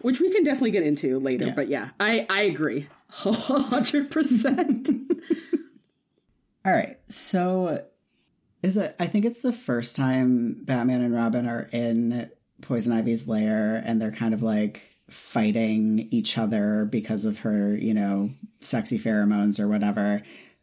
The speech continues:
Speaker 2: Batman pushes Robin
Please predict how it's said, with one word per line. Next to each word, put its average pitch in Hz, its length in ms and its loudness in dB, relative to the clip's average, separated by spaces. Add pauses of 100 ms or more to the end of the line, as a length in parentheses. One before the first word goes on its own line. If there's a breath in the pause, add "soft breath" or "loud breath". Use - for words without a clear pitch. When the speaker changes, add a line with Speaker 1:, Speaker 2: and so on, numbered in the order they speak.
(140)
Speaker 2:
Batman 131 920 2 (480)
pushes 180 680 2
Robin 107 840 0